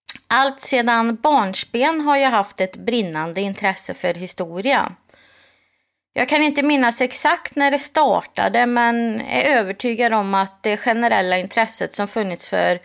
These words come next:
historia och religion i min familj har påverkat mig. Och när jag var fem år så besökte familjen Vasamuseet,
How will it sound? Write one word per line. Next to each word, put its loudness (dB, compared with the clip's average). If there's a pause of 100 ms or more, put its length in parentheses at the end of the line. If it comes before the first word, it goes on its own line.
(340)
historia 0
och 4
religion 0
i -6
min -6
familj -4
har 0
påverkat -2
mig. -12 (1500)
Och 2
när 4
jag 4
var 4
fem 0
år 0
så -4
besökte -4
familjen -6
Vasamuseet, -4